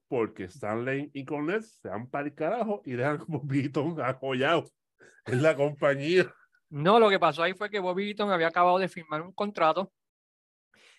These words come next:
Speaker 2: y estaban negociando con Jim Cornette y Stan Lane. Y pues ellos decidieron, "¿Tú sabes qué? Me, mejor me voy y formo mi propia empresa que quedarme con este, con este barco".
Speaker 1: Ah, e inclusive también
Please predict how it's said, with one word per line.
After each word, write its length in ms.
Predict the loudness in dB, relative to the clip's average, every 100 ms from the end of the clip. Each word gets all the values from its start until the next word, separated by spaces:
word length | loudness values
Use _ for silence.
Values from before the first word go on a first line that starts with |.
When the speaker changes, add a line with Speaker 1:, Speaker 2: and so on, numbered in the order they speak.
| _
Speaker 2:
y 100 | -6
estaban 300 | -4 0 2
negociando 480 | 2 2 2 0 -2 -4
con 160 | -2
Jim 160 | -4 -4
Cornette 380 | -4 -2 0 0
y 40 |
Stan 400 | -2 0 0 2
Lane. 260 | 0 -2 -10 _ _ _ _ _ _ _ _ _ _ _ -6
Y 680 | 0 2 2 2 0 -2
pues 240 | -2 0 2
ellos 120 | 2
decidieron, 640 | 0 -2 0 2 2 0
"¿Tú 80 | -2
sabes 240 | 0 0 0
qué? 280 | 0 0
Me, 260 | -4 -6 -4
mejor 220 | -2 0
me 120 | 2
voy 280 | 4 6 6
y 40 | 4
formo 280 | -2 -4
mi 100 | -6
propia 300 | -2 -2 0
empresa 440 | -4 0 2 2 -2
que 120 | -2
quedarme 320 | -2 -2 -4
con 180 | -8 -8
este, 380 | -6 -4 -6 -6
con 160 | -8 -8
este 220 | -6 -2
barco". 520 | -2 -2 -6 -8 -8 _ _
Speaker 1:
Ah, 260 | -6 -6 -8 _ _
e 120 | -2
inclusive 760 | -2 0 -2 -2 -2 0 0 -2
también 1040 | -4 -4 -6 -6 -6 -6 -6 -8 -10 -14